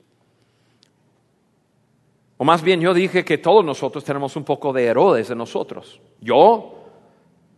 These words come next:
tengo un poco de Herodes dentro de mí. Miedo de perder el control. Miedo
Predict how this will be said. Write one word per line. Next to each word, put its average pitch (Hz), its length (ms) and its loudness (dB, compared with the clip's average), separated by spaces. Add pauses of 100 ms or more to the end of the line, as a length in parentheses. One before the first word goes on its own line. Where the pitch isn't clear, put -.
(120)
tengo 131 360 0
un 131 200 -4
poco 123 420 -4
de 117 220 -2
Herodes 104 760 -6 (100)
dentro 90 520 -12
de 95 120 -10
mí. 87 300 -18 (1700)
Miedo 123 680 0 (1040)
de 95 140 -8
perder 98 440 -4
el 101 100 -6
control. 95 480 -10 (2250)
Miedo 131 1120 2